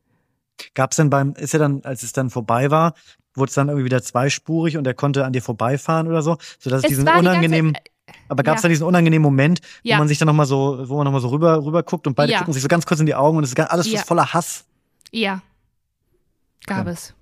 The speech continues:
Speaker 2: Und ich dachte auch so, oh, löse ich's mit Humor auf oder so. Und dann hab ich gemerkt, ach krass, der weiß ganz genau, wo die Blitzer sind. Der drückt immer vor die äh, vor den Blitzern bremst der ganz doll runter auf fünfzig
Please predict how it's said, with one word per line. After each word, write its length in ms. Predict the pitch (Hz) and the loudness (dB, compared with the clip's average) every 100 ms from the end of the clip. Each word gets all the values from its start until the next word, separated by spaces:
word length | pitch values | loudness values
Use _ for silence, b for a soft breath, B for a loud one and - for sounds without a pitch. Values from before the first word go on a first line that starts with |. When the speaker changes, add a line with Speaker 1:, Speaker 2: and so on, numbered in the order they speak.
| _ _ _ - B B | _ _ _ -20 B B
Speaker 2:
Und 120 | 269 | -4
ich 60 | 262 | -2
dachte 240 | 277 294 | -2 -2
auch 60 | 240 | -4
so, 100 | 262 | -6
oh, 80 | |
löse 200 | 269 269 | -2 -2
ich's 100 | 269 | -2
mit 160 | 269 - | -6 -4
Humor 540 | 240 220 208 240 262 254 | -2 0 0 0 -2 -6
auf 180 | 247 | -6
oder 280 | - 233 220 | -8 -6 -6
so. 320 | 202 233 226 233 B - | -2 -2 -2 -4 B -4
Und 100 | 254 | -2
dann 160 | 262 277 | -2 -2
hab 100 | 294 | -6
ich 80 | |
gemerkt, 260 | - 262 269 | -6 -6 -4
ach 140 | 233 - | -6 -8
krass, 240 | 262 247 | -8 -6
der 140 | 247 | -4
weiß 200 | 226 247 | -4 -4
ganz 220 | - 254 - | -6 -8 -6
genau, 260 | 226 202 | -6 -4
wo 80 | 214 | -2
die 140 | 277 | -2
Blitzer 380 | 220 214 - 202 | -4 -6 -6 -8
sind. 380 | 180 185 214 302 B B - | -4 -4 -4 -6 B B -10
Der 100 | 220 | -8
drückt 420 | 202 254 349 - 226 | -4 -4 -4 -8 -8
immer 400 | 214 208 240 381 _ | -6 -6 -6 -10 _
vor 360 | - 254 269 | -8 -4 -2
die 320 | 277 233 220 214 _ _ - | -2 -4 -4 -6 _ _ -10
äh, 40 | |
vor 160 | - 247 | -6 -4
den 120 | 262 | -2
Blitzern 400 | 240 226 240 214 - | -4 -6 -8 -10 -8
bremst 380 | - 240 311 - | -6 -4 -6 -6
der 100 | 214 | -6
ganz 260 | 226 277 | -6 -6
doll 140 | - 220 | -6 -4
runter 400 | 214 349 - 190 | -2 -4 -6 -10
auf 60 | |
fünfzig 720 | - 311 330 - - 196 285 | -8 -8 -8 -14 -8 -6 -6